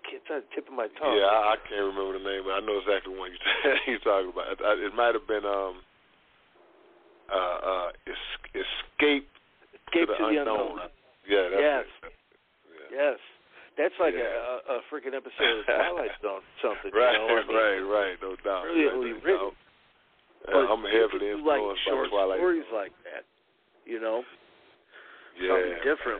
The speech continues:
Speaker 2: man.
Speaker 1: Like, I mean, just, uh, um, 'cause, I mean, you come up with it. Where, where do you get these ideas? Do you got a love for, uh, you know, um, like, uh, thrillers and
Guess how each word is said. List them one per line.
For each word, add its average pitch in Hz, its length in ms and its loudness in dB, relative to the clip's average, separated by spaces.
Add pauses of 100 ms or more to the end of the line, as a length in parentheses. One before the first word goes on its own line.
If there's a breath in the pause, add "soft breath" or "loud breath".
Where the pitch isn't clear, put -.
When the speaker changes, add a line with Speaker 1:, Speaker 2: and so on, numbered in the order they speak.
Speaker 2:
man. - 0 -
Speaker 1:
Like, 104 240 -18
I 104 80 0
mean, 104 260 -8
just, 107 320 -8
uh, 104 220 4
um, 98 360 0 (920)
'cause, 131 180 2
I 139 80 2
mean, 123 160 -10
you 160 80 -10
come 151 240 -6
up 165 160 -4
with 156 160 -4
it. 113 140 -4
Where, 131 200 -2
where 143 240 -2
do 190 80 -14
you 160 220 -12
get - 240 -4
these 139 240 -8
ideas? 120 720 -2
Do 120 80 -14
you 139 80 -10
got 156 220 2
a - 20 2
love 123 320 2 (160)
for, 117 240 -4
uh, 110 360 2 (440 loud breath)
you 117 80 -14
know, 113 320 -2
um, 101 400 0 (560 loud breath)
like, 107 240 0
uh, 92 240 0 (160)
thrillers 131 560 4
and 107 160 -14